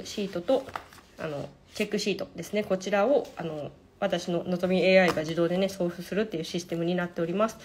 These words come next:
で、この片付けチェックシートめちゃくちゃいい、いいんですよ。あの、私の本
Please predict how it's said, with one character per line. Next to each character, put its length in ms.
で、 80
こ 100
の 80
片 240
付 140
け 40
チ 60
ェ 60
ッ 20
ク 60
シ 100
ー 20
ト 80
め 140
ち 60
ゃ 20
く 80
ち 60
ゃ 60
い 100
い、 180
い 60
い 40
ん 60
で 100
す 100
よ。 80
あ 120
の、 220
私 260
の 120
本 400